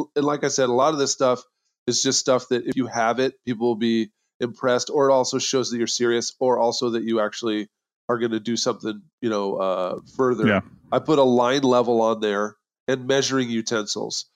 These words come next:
Speaker 1: So a line level is a tiny little thing that's about a dollar,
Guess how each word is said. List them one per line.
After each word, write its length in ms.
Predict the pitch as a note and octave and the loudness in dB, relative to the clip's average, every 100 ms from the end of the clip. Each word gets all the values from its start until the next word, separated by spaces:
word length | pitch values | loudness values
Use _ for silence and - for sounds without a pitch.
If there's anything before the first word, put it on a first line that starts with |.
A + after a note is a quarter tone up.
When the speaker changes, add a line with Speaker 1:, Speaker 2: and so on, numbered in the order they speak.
| _ _ _ - | _ _ _ -4
Speaker 1:
So 140 | D#3+ D3+ | 2 4
a 20 | |
line 280 | D#3+ F#3 G3 | 6 4 6
level 320 | F3+ D#3 D3+ | 4 4 2
is 100 | C3+ | 0
a 60 | - | -4
tiny 360 | D3 E3 F3 | -2 0 4
little 200 | E3 D3 | 4 4
thing 200 | C#3 C#3+ | -2 -2
that's 140 | C3 B2+ | -2 0
about 220 | A#2+ A2+ | 0 0
a 60 | |
dollar, 640 | G#2+ B2 A2+ B2 A#2 A#2 | 0 0 2 4 2 0